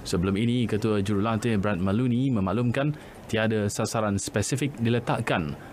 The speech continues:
pada pasukannya, namun memberi jaminan akan membentuk skuad terbaik yang berupaya memberi tentangan sengit. Kali terakhir Malaysia memenangi pingat emas acara bola sepak lelaki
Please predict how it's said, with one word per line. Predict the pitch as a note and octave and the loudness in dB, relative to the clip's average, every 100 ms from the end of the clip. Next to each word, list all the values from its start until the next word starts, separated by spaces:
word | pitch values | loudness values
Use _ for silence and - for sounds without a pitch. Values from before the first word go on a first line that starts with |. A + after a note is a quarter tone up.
| - | -2
pada | G#2 | 0
pasukannya, | G2+ F#2 - C#3+ F3+ G2+ - - - - | 0 -2 -2 0 0 0 -6 -14 -8 0
namun | F#2 D#3 F#3 | 2 2 2
memberi | A2 A2+ C#3 | 2 2 2
jaminan | A2 B2 F#3 A2+ C3+ - | 0 0 0 0 -2 0
akan | G2+ G#2 G2+ | 0 2 2
membentuk | F#2+ A#2 A2 G#2+ | 2 2 0 -2
skuad | - - - G2+ | -4 -4 -2 0
terbaik | A#2+ G#2+ D3+ B2 - - - - | 2 2 2 -2 -4 -14 -10 -2
yang | G#2 F#2+ | 2 2
berupaya | G2+ B2 G#2 G#2+ A#2+ G2 | 0 0 0 2 2 2
memberi | F#2+ G2+ G#2 A2 F#2+ F2+ | 0 2 2 2 0 0
tentangan | G#2+ F#2+ F#2 C3+ B2+ F#2 | 2 2 2 2 2 0
sengit. | - D#3 B2+ - - - - - - - - - - - | 0 0 0 -2 -6 -8 -14 -16 -16 -16 -14 -16 -8 0
Kali | B2+ | 2
terakhir | D#3 E3 D#3+ G3+ A3+ | 2 0 2 2 0
Malaysia | D#3+ E3+ G3+ - B2 G2 | 0 0 -2 0 0 2
memenangi | A2 A#2+ D#3+ C3 A2 | 2 2 2 0 2
pingat | A#2 A2 | 2 2
emas | A#2 E3 - - | 2 0 -2 -4
acara | B2+ B2 C3 A#2+ | -2 0 0 0
bola | A#2 A#2 | 2 0
sepak | - C#3+ B2+ A2+ | 0 -2 0 0
lelaki | A#2 D3 D3 C#3+ D3 | 0 0 0 0 0